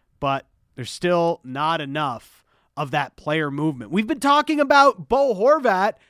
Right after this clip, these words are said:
and his contract, not just for the first hour of today, the whole day today, practically two-thirds of the last three months. Before that, it was J T Miller. Fans of this league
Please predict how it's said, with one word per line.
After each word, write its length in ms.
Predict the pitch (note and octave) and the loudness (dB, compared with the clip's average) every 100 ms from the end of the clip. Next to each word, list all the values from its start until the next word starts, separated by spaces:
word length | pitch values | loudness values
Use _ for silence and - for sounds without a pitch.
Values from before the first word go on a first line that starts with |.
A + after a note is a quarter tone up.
| _ | _
and 100 | - | -6
his 120 | A3+ F#3 | -4 -4
contract, 840 | F3+ C#4 F4 - G3 E3 G3+ - _ _ _ _ _ _ _ _ _ | 0 2 2 2 2 2 -2 -6 _ _ _ _ _ _ _ _ _
not 260 | - D4 C#4+ | -4 -2 0
just 140 | C#4+ | -2
for 100 | C4+ | 0
the 60 | A#3+ | 0
first 240 | A#3 G#3+ | 2 2
hour 320 | F3 A3+ C#4 | 4 4 4
of 80 | A3 | 2
today, 400 | F3+ D#3+ D#3+ G#3+ _ - | 0 -2 -2 -4 _ 2
the 100 | A3 | 6
whole 260 | A#3 F4 | 8 6
day 240 | D#4+ C4+ A#3 | 6 6 6
today, 480 | G#3 D#3 D3+ G#3+ - _ _ | 2 0 -2 -4 -6 _ _
practically 560 | - D#4 - C4+ A3+ A#3 | 0 0 0 -4 -4 -4
two-thirds 580 | F#3+ D4 A#3+ D#4 D#4+ A3 | 0 -2 0 0 0 -2
of 80 | G3+ | 0
the 60 | |
last 320 | A3 A3 G3+ - | 4 6 4 0
three 200 | B3 A3+ | -4 0
months. 500 | A#3 A3+ E3+ - - _ | 2 2 0 -10 -18 _
Before 300 | E3+ - D#4+ | -10 0 2
that, 180 | D4+ A3+ | 2 2
it 40 | G3+ | 2
was 160 | F3+ | -2
J 180 | G3+ G3 | 0 -2
T 200 | - G#3+ | -2 -6
Miller. 340 | A3+ C4 G3+ F#3 _ _ _ _ _ _ | -2 -2 -2 -4 _ _ _ _ _ _
Fans 500 | - G3 B3 C4 G3+ | -6 -2 -2 -2 -2
of 140 | F3 | 0
this 240 | G#3 G3+ | 0 -2
league 560 | E3 F3+ A3+ D#3+ C#3+ C3 | -2 -2 0 -2 -4 -10